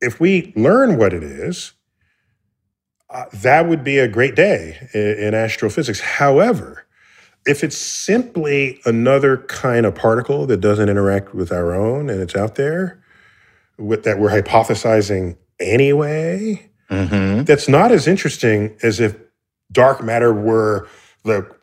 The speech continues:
Speaker 1: gravitational effect of a parallel universe influence. So, uh, it, whatever it is,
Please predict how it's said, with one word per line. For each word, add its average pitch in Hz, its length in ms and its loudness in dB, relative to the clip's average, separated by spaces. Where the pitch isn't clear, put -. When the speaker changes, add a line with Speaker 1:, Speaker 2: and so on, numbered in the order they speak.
Speaker 1:
gravitational 147 800 0
effect 110 360 -2
of 117 140 2
a 113 40 2
parallel 139 520 4
universe 123 580 0
influence. 127 300 -4
So, 170 120 0
uh, 139 60 -6
it, 160 240 -4
whatever 233 320 4
it 160 80 0
is, 226 260 -2